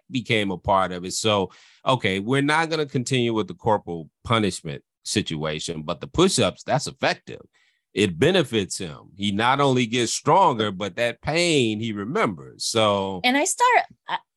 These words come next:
Speaker 2: I didn't wanna get hurt in the process, 'cause I'm like, "Why am I suffering when you're the one that did what you did?"
Speaker 1: Yeah.
Speaker 2: So the knuckle push-ups, there was a, there was a night when Michael was sleeping, and Ian was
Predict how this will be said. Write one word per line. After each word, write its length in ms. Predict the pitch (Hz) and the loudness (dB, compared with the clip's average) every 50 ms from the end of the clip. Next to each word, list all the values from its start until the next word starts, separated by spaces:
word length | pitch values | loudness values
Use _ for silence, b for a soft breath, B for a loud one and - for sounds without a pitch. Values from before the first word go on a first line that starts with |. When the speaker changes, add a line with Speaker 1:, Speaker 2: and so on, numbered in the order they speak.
| _ _ _ _ | _ _ _ _
Speaker 2:
I 100 | 233 285 | 0 0
didn't 280 | 320 320 440 466 466 415 | 4 4 4 4 6 4
wanna 180 | 415 415 415 330 | 2 2 2 2
get 160 | 330 285 240 | 0 0 0
hurt 260 | 208 254 330 - - _ | 2 2 2 0 0 _
in 100 | - 196 | -2 -2
the 80 | 202 180 | -2 -2
process, 480 | - 202 214 254 247 - 101 - - | 0 0 0 0 0 -2 -6 -8 -10
'cause 160 | - - 240 285 | -10 -6 -4 -2
I'm 80 | 277 | 0
like, 180 | 269 254 226 196 | 2 2 0 0
"Why 320 | 185 175 165 190 233 330 370 | -2 -2 2 4 6 6 6
am 220 | 339 247 180 139 - _ | 4 2 0 -2 -4 _
I 180 | 147 208 277 294 | 0 0 2 2
suffering 640 | 277 - - 156 131 127 - - 156 143 143 139 143 | 0 0 0 -2 -2 -2 -6 -6 -6 -6 -4 -6 -6
when 220 | 147 147 143 147 | -6 -4 -4 -6
you're 320 | 147 151 160 185 226 233 214 | -6 -4 2 4 4 4 2
the 80 | 196 | 0
one 180 | 170 156 147 147 | -2 -2 -4 -2
that 280 | 139 139 110 85 127 135 | -4 -6 -6 -8 -8 -6
did 320 | 156 156 147 143 143 143 - _ _ _ | -4 -4 -2 -4 -4 -8 -14 _ _ _
what 140 | - 151 131 | -10 -8 -6
you 120 | 117 147 143 | -6 -8 -8
did?" 380 | 131 147 175 170 123 - - b b b | -4 -2 -2 -2 -2 -2 -6 b b b
Speaker 1:
Yeah. 200 | b 87 101 104 | b -10 -8 -6
Speaker 2:
So 200 | 95 90 - 185 | -2 0 2 2
the 120 | 175 175 170 | 2 2 2
knuckle 380 | 175 185 202 214 - 247 226 | 2 2 2 2 0 -4 -6
push-ups, 400 | 220 - 196 185 - 208 175 - | -2 -2 -2 0 0 -2 -4 -2
there 100 | 214 220 233 | -2 0 0
was 160 | 247 240 262 | 0 0 0
a, 160 | 240 220 202 - _ _ | -2 -2 -2 -6 _ _
there 140 | 175 202 208 | -6 -4 -4
was 180 | 226 220 214 | -4 -4 -2
a 180 | 208 180 156 143 | -2 0 0 -2
night 560 | 139 139 139 143 156 160 156 147 135 - - _ | -2 -4 -4 -4 -2 -2 -2 -2 -4 -6 -10 _
when 500 | 139 143 147 143 139 139 139 135 139 135 b b b b _ | -12 -8 -4 -4 -2 -2 -4 -4 -6 -10 b b b b _
Michael 340 | 151 156 156 165 - 220 202 | 0 2 2 2 2 0 2
was 160 | 220 214 - | 2 2 2
sleeping, 580 | - - 160 151 143 - - 151 147 147 151 151 b b b b _ _ _ - | 0 0 -2 -4 -4 -6 -6 -6 -6 -6 -8 -10 b b b b _ _ _ 0
and 200 | 160 156 160 - - _ | 0 2 0 -2 -4 _
Ian 640 | 220 220 220 214 214 202 190 185 180 180 175 170 160 - | -2 2 4 4 4 4 2 2 0 -2 -4 -6 -8 -12
was 600 | - 156 165 156 151 147 147 143 - - - - | -6 -2 -2 0 0 0 -2 -2 -6 -8 -10 -12